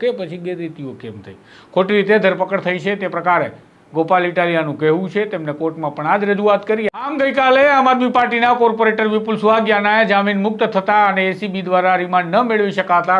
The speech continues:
ગોપાલ ઇટાલિયાએ વળતા પ્રહાર સત્તા તરફ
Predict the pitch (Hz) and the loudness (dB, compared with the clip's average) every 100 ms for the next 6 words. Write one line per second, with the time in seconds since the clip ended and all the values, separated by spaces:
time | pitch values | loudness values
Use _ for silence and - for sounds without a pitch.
0 | 170 165 170 160 160 170 165 156 156 151 | 0 -2 0 0 -2 -2 -2 -2 -2 -2
1 | 156 175 165 165 185 180 139 - - - | -4 -4 -2 0 2 2 -2 -10 -20 -8
2 | - 196 196 190 180 156 151 | -4 -2 0 0 0 -2 -4